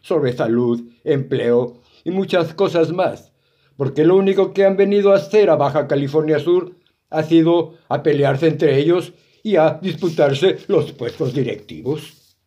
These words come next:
Quieren distraernos de sus conflictos internos, pero son unos pleitistas irredentos.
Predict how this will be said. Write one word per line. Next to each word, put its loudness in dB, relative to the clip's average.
Quieren 2
distraernos -4
de -4
sus -4
conflictos -6
internos, -12
pero -4
son -2
unos -4
pleitistas -12
irredentos. -12